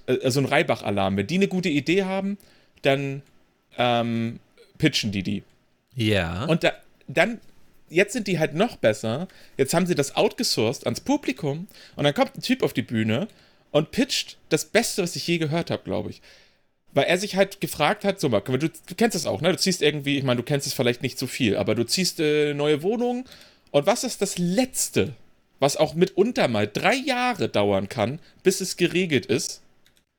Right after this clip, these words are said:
Speaker 1: Lampen an die Decke.
Speaker 2: Oh ja, das kenn ich. Mhm.
Speaker 1: Das ist ja das Schlimmste auf der Welt. Man ha-, geht auch jedes Mal, äh,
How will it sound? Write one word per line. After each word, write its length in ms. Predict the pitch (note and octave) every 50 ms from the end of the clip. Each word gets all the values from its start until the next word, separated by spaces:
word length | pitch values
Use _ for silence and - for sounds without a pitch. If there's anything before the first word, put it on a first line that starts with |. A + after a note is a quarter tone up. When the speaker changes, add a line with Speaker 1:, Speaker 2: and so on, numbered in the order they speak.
| _ _ _ _ _ _ _ _ _ _ _ _ -
Speaker 1:
Lampen 460 | - A2 A2 A#2+ C#3 D#3+ - - A2
an 80 | G2 G2
die 100 | G2+ F2+
Decke. 260 | - G2 - - F#2 - - - _ -
Speaker 2:
Oh 260 | E3 F3 F3 C#3 A#2
ja, 220 | G#2+ A2+ G2 F2+ - -
das 200 | - B2 - -
kenn 200 | - - G2+ F2+
ich. 180 | F2 - -
Mhm. 260 | - A#2 A2+ D#3 A3 - _ _
Speaker 1:
Das 140 | - C3 D3+
ist 100 | F3+ F#3
ja 80 | G#3+ G#3+
das 120 | G#3+ G3 -
Schlimmste 420 | E3 E3+ F#3 B3 B3+ - - G#3
auf 100 | E3+ -
der 140 | - F3 D3
Welt. 300 | E3 F#3+ A3+ B3+ C#4 - - - _ _ _
Man 180 | - D3 D#3 E3+
ha-, 80 | F#3 -
geht 240 | - F3+ A3+ - -
auch 120 | F#3 F3 -
jedes 300 | F3+ G#3 A#3 B3+ - -
Mal, 280 | G3 F#3+ F#3 F3 - - -
äh, 240 | - D3+ D#3 D3 C3+